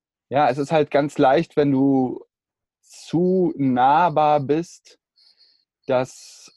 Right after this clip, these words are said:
ähm, ja, dass du dann nicht mehr ernst genommen wirst. Erst recht, wenn du sechzehn, siebzehn, achtzehn bist.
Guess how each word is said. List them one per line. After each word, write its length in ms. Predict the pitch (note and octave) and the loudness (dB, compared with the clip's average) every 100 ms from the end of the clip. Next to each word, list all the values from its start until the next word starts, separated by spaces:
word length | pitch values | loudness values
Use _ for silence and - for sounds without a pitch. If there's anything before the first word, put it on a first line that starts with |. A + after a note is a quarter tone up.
| - | -10
ähm, 680 | A#2+ A2+ A2 G#2+ G#2+ G#2+ A2 _ _ _ _ | -6 -6 -8 -12 -14 -16 _ _ _ _ _
ja, 100 | B2 | -8
dass 160 | A2+ A2+ | -8 -6
du 80 | A#2 | -6
dann 120 | A#2+ | -6
nicht 120 | A#2+ | -8
mehr 100 | A2+ | -10
ernst 220 | G2+ B2 | -10 -10
genommen 300 | B2 G#2 F#2+ F#2+ | -10 -10 -10 -10
wirst. 180 | G2 | -12
Erst 200 | - A2 | -14 -12
recht, 180 | G#2+ A2 | -14 -12
wenn 140 | A2+ G#2+ | -14 -10
du 280 | G#2+ G2+ _ _ _ _ _ - | -12 -12 _ _ _ _ _ -8
sechzehn, 380 | A2+ - G#2+ G#2 | -8 -8 -16 -14
siebzehn, 520 | G#2+ _ A2+ G2+ - _ _ _ - | -16 _ -14 -14 -18 _ _ _ -18
achtzehn 460 | G#2 - - G2+ | -16 -16 -14 -14
bist. 320 | F2 F2+ _ | -14 -20 _